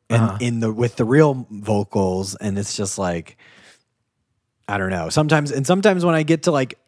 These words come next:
Speaker 1: go to record the actual vocals, it, like, won't have the same vibe as the demo that I've been listening to. And I'm like, "Oh, I like the way it sounds on the demo, but I can't use these vocals because they're not, you know, h-,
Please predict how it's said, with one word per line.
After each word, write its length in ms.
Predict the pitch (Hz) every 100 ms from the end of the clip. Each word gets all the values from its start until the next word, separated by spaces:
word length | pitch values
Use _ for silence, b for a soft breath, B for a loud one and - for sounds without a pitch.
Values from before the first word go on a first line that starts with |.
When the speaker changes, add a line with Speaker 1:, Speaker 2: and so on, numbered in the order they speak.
| -
Speaker 1:
go 160 | 120 147
to 80 | 147
record 460 | 131 127 170 160
the 120 | 143 127
actual 400 | 160 - 135 104
vocals, 580 | 107 104 113 107 110 - B B B B _
it, 120 | 127
like, 180 | 135 120
won't 220 | 117 147
have 160 | 151 131
the 80 | 131
same 280 | - 139 127
vibe 340 | 143 175 139
as 200 | 123 123
the 100 | 123
demo 460 | 127 185 190 113 110
that 120 | 123
I've 140 | 117 113
been 120 | 113
listening 360 | 117 123 117 113
to. 80 |
And 80 | 123
I'm 60 | 123
like, 200 | 131 143
"Oh, 60 |
I 80 | 208
like 220 | 208 247
the 60 | 220
way 60 | 202
it 60 | 185
sounds 200 | 196 190
on 80 |
the 80 | 165
demo, 400 | 151 208 214 175
but 160 | 156 147
I 60 |
can't 240 | 151 190 123
use 240 | 180 226
these 220 | 165 214 165
vocals 480 | 123 123 131 139
because 240 | 147 143 131
they're 120 | 139
not, 300 | 131 135 - _ _ _ _ _ -
you 120 | 131
know, 240 | 104 95
h-, 80 | -